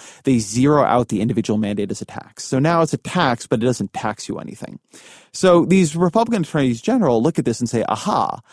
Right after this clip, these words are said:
well, if it doesn't tax you anything, then it's not a tax." And then if what you're saying then is the individual mandate is really just, like, this weird regulation, even though it's not working, then it's unconstitutional. And if it's unconstitutional because it's essential,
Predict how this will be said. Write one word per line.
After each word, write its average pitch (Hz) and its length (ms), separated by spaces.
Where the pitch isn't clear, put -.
well, 151 80
if 147 60
it - 20
doesn't 202 260
tax - 380
you 123 100
anything, 113 360
then 110 120
it's 110 140
not 139 160
a - 80
tax." - 760
And 147 140
then 147 180
if - 200
what 156 80
you're 143 80
saying 226 260
then 139 160
is 123 80
the 147 80
individual 151 340
mandate 131 320
is 113 140
really 170 120
just, 139 120
like, 110 120
this 104 140
weird 117 320
regulation, 107 640
even 104 160
though 110 80
it's - 140
not 104 160
working, 98 580
then 165 120
it's 185 80
unconstitutional. 123 1120
And 160 140
if 156 80
it's 160 80
unconstitutional 170 920
because 123 340
it's 117 120
essential, - 800